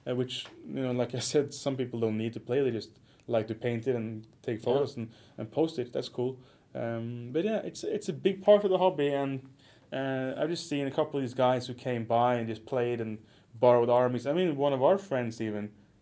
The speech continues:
Speaker 1: he, you know, he, he came in a bit, uh, riding the wave, and he, he, I mean, he, he was really good too, 'cause
Speaker 2: Yeah.
Speaker 1: he's a gamer, right?
Speaker 2: Yeah.
Speaker 1: He loves games. He has a tactical mind.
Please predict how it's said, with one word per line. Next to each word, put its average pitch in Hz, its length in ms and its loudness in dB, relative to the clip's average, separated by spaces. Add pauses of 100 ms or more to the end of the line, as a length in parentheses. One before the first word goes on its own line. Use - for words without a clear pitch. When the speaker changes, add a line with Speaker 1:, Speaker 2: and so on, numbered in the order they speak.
(140)
Speaker 1:
he, 139 120 -8 (100)
you 151 100 -2
know, 139 100 0
he, 170 260 -2
he 175 200 -8
came 135 360 -2
in 131 200 -2
a 123 40 -2
bit, 123 340 -2
uh, 123 320 2 (340)
riding 127 320 6
the 123 60 2
wave, 131 360 2
and 156 160 -2
he, 143 180 -2
he, 160 240 -6
I 170 60 -6
mean, 175 160 0
he, 143 320 -4
he 135 80 -4
was 123 160 -4
really 170 180 2
good 160 300 0
too, 220 260 -6 (360)
'cause 143 120 -2
Speaker 2:
Yeah. 160 100 6
Speaker 1:
he's 180 120 4
a 143 60 2
gamer, 156 480 4
right? 127 320 2 (200)
Speaker 2:
Yeah. 123 200 0
Speaker 1:
He 127 60 0
loves 151 360 4
games. 127 440 0
He 143 60 -2
has 131 120 0
a 123 40 -6
tactical 131 420 -6
mind. 117 460 -2